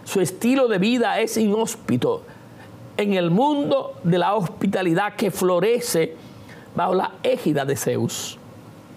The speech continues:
El Evangelio nos pone como ejemplo al samaritano. Él ve a la víctima del atraco, golpeado en la alcantarilla, y debe detenerse,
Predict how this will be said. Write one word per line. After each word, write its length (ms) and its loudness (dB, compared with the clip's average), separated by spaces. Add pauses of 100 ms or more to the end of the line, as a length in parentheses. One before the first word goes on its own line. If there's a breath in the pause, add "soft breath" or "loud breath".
(460 loud breath)
El 120 0
Evangelio 540 0
nos 140 -2
pone 260 0
como 220 0
ejemplo 600 -2 (360 loud breath)
al 200 0
samaritano. 760 -2 (1080 loud breath)
Él 220 2
ve 220 2
a 60 0
la 140 0
víctima 640 0
del 140 0
atraco, 500 -4 (500)
golpeado 1080 2
en 120 0
la 220 0
alcantarilla, 1000 0 (920 loud breath)
y 100 2
debe 260 2
detenerse, 880 0